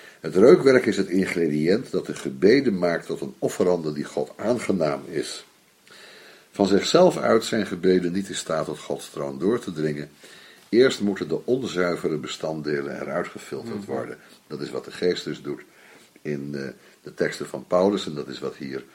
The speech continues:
Speaker 1: de priester doet door te vermengen met die wierook. Dit zijn trouwens woorden van Van de Kamp,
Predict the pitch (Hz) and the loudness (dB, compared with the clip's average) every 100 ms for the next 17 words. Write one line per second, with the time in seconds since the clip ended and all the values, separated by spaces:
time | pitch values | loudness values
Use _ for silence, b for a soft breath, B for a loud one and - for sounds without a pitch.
0 | B B B - 101 - 190 - 117 90 | B B B -10 -6 2 2 4 0 2
1 | 90 - 82 80 - - 76 71 65 65 | -2 -2 -4 -4 -6 -8 -8 -8 -8 -10
2 | 65 67 65 67 62 55 B B _ 117 | -10 -12 -10 -8 -8 -8 B B _ -4
3 | 110 104 101 90 95 87 - 82 80 B | 2 4 4 4 4 2 0 -8 -8 B
4 | B _ - 98 95 - 139 110 113 | B _ -2 0 0 2 2 2 -6